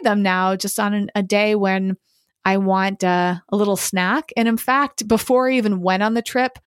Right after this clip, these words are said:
I opened up the bars to try them. <laughs> And, like, I, I think I did that a few days before we left for the road trip.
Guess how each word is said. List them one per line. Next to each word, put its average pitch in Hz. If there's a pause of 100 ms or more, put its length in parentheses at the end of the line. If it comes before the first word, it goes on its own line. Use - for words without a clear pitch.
(300)
I 202
opened 196
up 190
the 196
bars 185
to 196
try 180
them. 262
<laughs> 277 (1000)
And, 247
like, 233
I, -
I 277
think 330
I 349
did 247
that 214
a 214
few 220
days 202
before 196
we 190
left 175
for 202
the 175
road 170
trip. 233